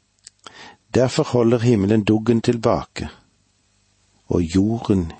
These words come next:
gir ikke grøde.» Naturlig nok ble det ikke noe avling når det ikke kom regn. Hveten og byggen ville ikke gro,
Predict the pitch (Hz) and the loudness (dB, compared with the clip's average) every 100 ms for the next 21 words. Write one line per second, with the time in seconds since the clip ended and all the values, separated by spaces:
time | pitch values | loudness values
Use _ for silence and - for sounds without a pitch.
0 | - - 92 107 - - - - 73 76 | -14 -4 -2 -2 -4 -4 -4 -2 0 0
1 | 60 - - _ _ _ _ _ _ _ | -2 -12 -18 _ _ _ _ _ _ _
2 | _ _ _ _ _ _ _ _ _ _ | _ _ _ _ _ _ _ _ _ _
3 | _ _ _ _ _ _ _ - - - | _ _ _ _ _ _ _ -20 -20 -20
4 | - - 131 - - 147 156 135 117 104 | -8 0 0 0 2 2 2 2 2 4
5 | 107 - - - - - 90 90 - 123 | 2 -2 -14 -12 -8 -2 0 0 0 0
6 | 110 90 101 101 92 71 - 123 - _ | 2 0 0 0 0 0 -4 -4 -10 _
7 | _ _ _ _ _ _ - 82 76 - | _ _ _ _ _ _ -8 -6 -4 -8
8 | - 55 - - - _ _ _ _ _ | -8 -8 -6 -8 -12 _ _ _ _ _
9 | _ _ _ _ _ _ _ _ _ _ | _ _ _ _ _ _ _ _ _ _
10 | _ _ _ - 113 139 104 _ - 139 | _ _ _ -2 2 4 2 _ -4 -2
11 | 135 117 98 95 117 117 101 85 78 - | -2 -2 -2 -2 0 0 0 -2 -4 -6
12 | 123 - 104 | -8 -4 -4